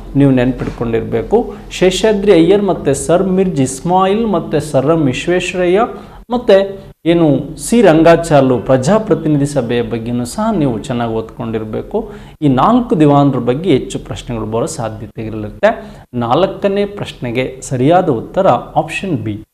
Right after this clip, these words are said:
ಆಪ್ಷನ್ ಬಿ. Yes friends, ಇಲ್ಲೊಂದು ಮತ್ತೊಂದು ಪ್ರಶ್ನೆ ಇದೆ. ಕರ್ನಾಟಕದಲ್ಲಿ ಸಾವಿರದ ಒಂಬೈನೂರ ಮೂವತ್ತರಲ್ಲಿ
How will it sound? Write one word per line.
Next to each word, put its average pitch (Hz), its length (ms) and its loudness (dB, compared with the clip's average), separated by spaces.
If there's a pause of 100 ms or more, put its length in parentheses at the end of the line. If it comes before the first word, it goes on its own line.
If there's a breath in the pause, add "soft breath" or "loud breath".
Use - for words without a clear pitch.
(300)
ಆಪ್ಷನ್ 127 440 -6
ಬಿ. 117 100 -10 (800 loud breath)
Yes 175 240 4
friends, 139 360 2
ಇಲ್ಲೊಂದು 170 380 4 (240)
ಮತ್ತೊಂದು 170 340 2
ಪ್ರಶ್ನೆ 143 400 0
ಇದೆ. 151 140 4 (1400)
ಕರ್ನಾಟಕದಲ್ಲಿ 220 760 6
ಸಾವಿರದ 175 340 6
ಒಂಬೈನೂರ 180 400 2
ಮೂವತ್ತರಲ್ಲಿ 165 640 4